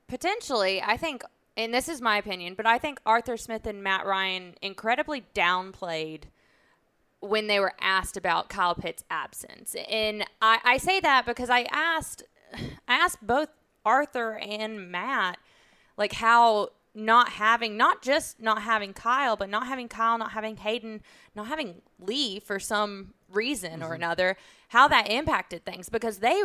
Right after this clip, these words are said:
Speaker 1: run so many multiple tight end sets. That's been a marker of this offense for this entire year.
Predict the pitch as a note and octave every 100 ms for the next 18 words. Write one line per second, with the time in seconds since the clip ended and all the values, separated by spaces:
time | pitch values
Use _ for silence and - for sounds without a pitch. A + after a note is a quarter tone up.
0 | B3 G#3+ C#4 A3 G3 - - - C#4 D4
1 | C4+ C4+ B3+ A3 A3 A3 A3+ A3 - G#3
2 | G3+ F#3+ F#3 - G3 G3 - - - _
3 | _ A#3+ - F4 C#4+ G#3 G#3 C#4+ D4 B3
4 | G#3+ - G3 - - - F#3 D4 - F#3+
5 | F3 E3+ - - - A3+ A3 A3+ A#3+ A3
6 | - A3+ A3+ G3+ F#3 A3+ D4+ - G#3